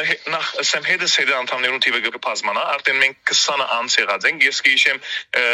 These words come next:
հինգ տարի առաջ մենք արդեն գրեթե մոտ, ը, յոթ-ութ անդամ էինք, արդեն մենք արդեն քսան, քսանհինգ թիվն ալ գրնամ ասել հանգիստ անցանք,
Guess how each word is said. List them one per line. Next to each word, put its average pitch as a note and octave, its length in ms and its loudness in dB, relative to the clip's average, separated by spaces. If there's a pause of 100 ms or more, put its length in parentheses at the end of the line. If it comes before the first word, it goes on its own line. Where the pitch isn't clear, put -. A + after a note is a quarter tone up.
(300)
հինգ C3 200 -4
տարի B2 220 4
առաջ B2+ 300 2
մենք A#2 180 0
արդեն A#2 340 -2
գրեթե A#2+ 380 0 (420)
մոտ, A#2 320 0
ը, A2+ 140 4 (320)
յոթ-ութ D3 420 -2 (120)
անդամ C#3+ 400 -2
էինք, D#3+ 200 0
արդեն A#2+ 280 -2
մենք B2 200 2
արդեն - 240 -8
քսան, - 400 -2
քսանհինգ C3+ 480 0 (400)
թիվն B2 300 2
ալ G#2 140 -2 (100)
գրնամ A2+ 320 2
ասել A2 300 0
հանգիստ A2 340 -2
անցանք, G#2 460 -2